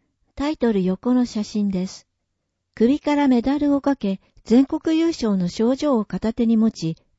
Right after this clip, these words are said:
笑顔の高田さん。二枚目。第一回ドリームガールズ杯にて。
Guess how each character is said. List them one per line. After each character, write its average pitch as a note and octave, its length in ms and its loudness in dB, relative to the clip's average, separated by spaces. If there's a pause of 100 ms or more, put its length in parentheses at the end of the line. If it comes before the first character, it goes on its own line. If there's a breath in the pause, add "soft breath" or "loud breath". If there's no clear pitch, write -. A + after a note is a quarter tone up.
笑 C4+ 120 2
顔 C#4+ 260 4
の D#3+ 140 -2
高 F3 280 -6
田 F#3+ 140 0
さ E3 180 -4
ん。 D#3 120 -6 (760)
二 A3 200 2
枚 B3+ 220 2
目。 A#3 280 0 (880)
第 C#4+ 300 0
一 A3 80 -8 (140)
回 A#3+ 280 -2
ド F#3 140 -2
リ C#4 180 0
ー - 20 0
ム C#4 140 0
ガ A#3+ 200 -2
ー C#4+ 40 -4
ル D4 120 -4
ズ C#4+ 120 -6
杯 A3 260 -2
に F#3+ 140 -6
て。 D#3 260 -8